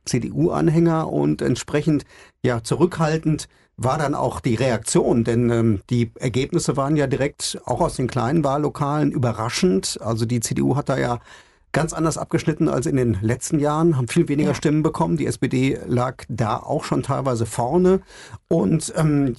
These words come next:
Speaker 1: dann war es auch schwierig, Ansprechpartner zu finden, weil die saßen alle noch versteckt in ihren,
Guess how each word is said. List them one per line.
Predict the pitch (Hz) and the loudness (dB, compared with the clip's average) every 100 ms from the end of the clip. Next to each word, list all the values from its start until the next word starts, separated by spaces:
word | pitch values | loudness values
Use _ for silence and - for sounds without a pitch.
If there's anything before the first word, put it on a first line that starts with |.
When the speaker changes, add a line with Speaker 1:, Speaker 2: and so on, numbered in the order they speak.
| 101 | -8
Speaker 1:
dann | - 120 | -4 -2
war | 120 | 0
es | 160 | -2
auch | 139 131 | 0 -2
schwierig, | - 147 151 175 - | 0 0 0 0 0
Ansprechpartner | 139 - 147 - 139 156 143 | -2 -2 -2 -2 -2 -2 -2
zu | 156 | -4
finden, | - 156 156 139 | -2 -2 0 0
weil | 135 | 0
die | 143 135 | -2 -2
saßen | 139 135 - | -2 -2 -2
alle | - 135 | -2 0
noch | 131 | -2
versteckt | - 123 - 131 - | -2 -8 -4 -4 -2
in | 113 | 0
ihren, | 120 120 113 | 2 0 -2